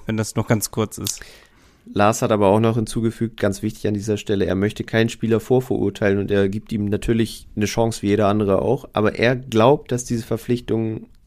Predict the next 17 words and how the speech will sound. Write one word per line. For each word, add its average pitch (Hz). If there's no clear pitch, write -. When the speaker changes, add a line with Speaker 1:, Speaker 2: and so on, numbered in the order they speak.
Speaker 2:
äh, 107
nicht 107
zielführend -
ist. -
Speaker 1:
Krass, -
okay. 113
Okay. 95
Dann 123
sieht 127
Lars 123
den 117
schlechter, 127
als -
ich 117
ihn 104
sehe. 98
Ähm, 104